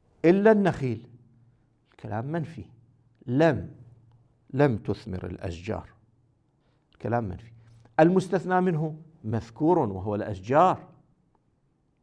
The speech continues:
"لم تثمر الأشجار إلا النخيل".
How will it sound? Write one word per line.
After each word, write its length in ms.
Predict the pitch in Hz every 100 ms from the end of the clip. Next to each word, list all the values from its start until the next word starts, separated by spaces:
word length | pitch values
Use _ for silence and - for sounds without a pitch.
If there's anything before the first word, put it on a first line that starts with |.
| _ _ _ _ _ _ _ _ -
"لم 200 | 110 95
تثمر 520 | - 117 - 165 180 - _ _ 113
الأشجار 1120 | 107 - 107 101 104 104 104 101 117 151 127 - - _ _ _ 165
إلا 200 | 143 123
النخيل". 420 | 104 95 104